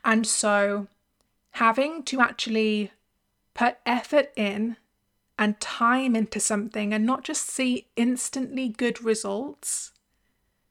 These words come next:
is very difficult for a lot of business owners. And that's normal.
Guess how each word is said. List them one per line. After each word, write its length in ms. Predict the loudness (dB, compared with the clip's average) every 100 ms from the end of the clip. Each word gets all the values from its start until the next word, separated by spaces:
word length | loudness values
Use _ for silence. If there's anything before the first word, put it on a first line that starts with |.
| _ _ 2
is 400 | 4 4 0 -4 -2
very 260 | 0 0
difficult 580 | -2 -4 -6 -8 -8 -10 _ _ _
for 360 | -10 -2 0 0
a 40 | 0
lot 220 | 0 -2
of 120 | -4
business 300 | -6 -4 -4
owners. 500 | -6 -8 -10 -10 -12 -14 _ _ _ _ _ 0
And 80 | 2
that's 220 | 2 0
normal. 400 | 0 0 -2